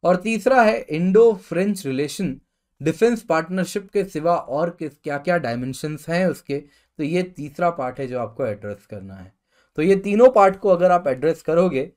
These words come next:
तो आप क्वेश्चन को कंप्लीटली एड्रेस करोगे। तो ये ध्यान रखते हुए आइए आंसर लिखते हैं। And करीबन करीब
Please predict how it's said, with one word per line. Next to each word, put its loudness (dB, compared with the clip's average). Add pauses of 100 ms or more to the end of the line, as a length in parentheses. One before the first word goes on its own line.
(280)
तो 0
आप 0
क्वेश्चन -6
को -12
कंप्लीटली -8
एड्रेस -6
करोगे। -4 (400)
तो -10
ये 0
ध्यान -4
रखते -4
हुए -2 (360)
आइए -4 (200)
आंसर -6
लिखते -10
हैं। -8 (580)
And -12 (300)
करीबन 4
करीब 0